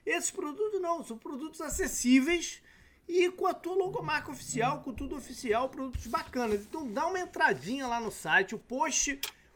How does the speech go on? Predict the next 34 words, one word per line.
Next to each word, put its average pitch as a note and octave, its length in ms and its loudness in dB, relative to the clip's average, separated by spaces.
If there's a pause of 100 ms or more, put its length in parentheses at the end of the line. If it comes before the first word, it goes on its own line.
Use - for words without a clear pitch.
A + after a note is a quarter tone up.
o, B3 280 2
o B3+ 40 6
link E4 340 4
tá D#4+ 160 0
em C#4+ 80 0
vários C#4+ 280 4
lugares. D#3+ 340 -2
Você E3 100 -10
pode G#3+ 240 0
achar A3+ 200 -2
no F#3 100 0
post C#4+ 360 -2
aqui A3 200 -2
do F#3+ 140 0
podcast, F#3 800 2 (400)
tem C#4+ 180 6
no C#4+ 160 -2
tu-, A#3 320 -6
no, G#3 460 6
no F#3 160 2
Twitter, G#3 580 2
tem C#4+ 320 2
no, A3 480 8
no F#3+ 160 2
Instagram G3 560 0
que A#3+ 100 -8
o G3 60 -2
Canguru G3 720 2 (320)
coloca, A3+ 540 6
né, A#3 100 2
Canguru? G#3 460 4
E, A#3+ 500 0 (380)
pô, D#4+ 200 2 (160)
é, A3 360 10